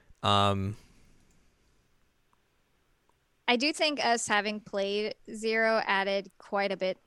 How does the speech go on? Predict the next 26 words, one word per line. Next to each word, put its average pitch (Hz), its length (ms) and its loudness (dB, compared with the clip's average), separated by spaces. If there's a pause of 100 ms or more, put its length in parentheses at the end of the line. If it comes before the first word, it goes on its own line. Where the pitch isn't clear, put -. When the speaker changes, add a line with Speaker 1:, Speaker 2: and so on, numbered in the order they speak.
Speaker 2:
to 220 540 -2 (140)
this 240 200 -4
experience, 262 560 -6
though, 277 240 0
because 220 420 -6
I 202 160 -2
don't 202 300 -8
think 202 240 -10
that 190 340 -6 (240)
it 226 160 -2
would 202 160 0
have 185 140 -4
hit 208 300 -4 (260)
as 220 200 -2
hard 220 360 0
in 214 180 -6
certain - 260 -8
moments, 226 460 -4 (320)
um, 190 540 -2 (420)
if 208 540 -6
we 202 180 -8
had 180 160 -8
not 180 260 -8
played 247 220 -8
that. 277 240 -2 (500)
Speaker 1:
Yes. - 440 0